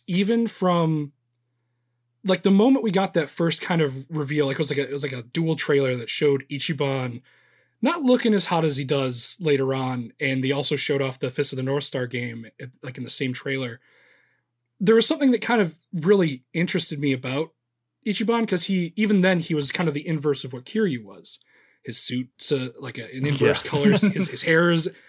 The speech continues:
Speaker 1: out instead of in. And I, I just wanted to know more about what he was about. And even when the, the Japanese release came out, I sat there and I, I listened to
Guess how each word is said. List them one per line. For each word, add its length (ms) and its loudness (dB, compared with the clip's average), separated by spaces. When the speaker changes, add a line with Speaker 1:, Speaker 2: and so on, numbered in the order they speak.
Speaker 1:
out 180 0
instead 300 0
of 140 -2
in. 500 2
And 360 2
I, 320 2
I 40 -2
just 200 -2
wanted 180 2
to 60 0
know 200 2
more 680 4
about 560 -2
what 480 -4
he 180 -4
was 160 2
about. 360 -10
And 460 -2
even 400 2
when 160 0
the, 200 -2
the 100 -10
Japanese 520 -2
release 260 0
came 260 -4
out, 320 -4
I 80 -4
sat 280 0
there 160 0
and 80 0
I, 60 0
I 160 -8
listened 360 -4
to 220 0